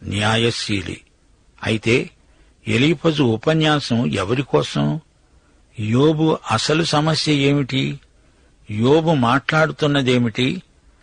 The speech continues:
సందర్భానికి సంబంధించిన మాటలు కావివి. పదిహేడో వచనం, "దేవుడు గద్దించే మనుష్యుడు ధన్యుడు,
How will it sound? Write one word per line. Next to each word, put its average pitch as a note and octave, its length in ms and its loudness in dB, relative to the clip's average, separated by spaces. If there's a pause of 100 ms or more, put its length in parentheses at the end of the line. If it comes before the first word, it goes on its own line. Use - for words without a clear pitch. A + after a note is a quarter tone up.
సందర్భానికి D3 840 0
సంబంధించిన C3+ 920 0
మాటలు A#2+ 500 0
కావివి. G#2+ 600 -2 (760)
పదిహేడో A#2+ 520 0
వచనం, G2 480 -8 (640)
"దేవుడు C#3 420 0
గద్దించే C3+ 760 0
మనుష్యుడు C#3 720 0
ధన్యుడు, B2 580 -2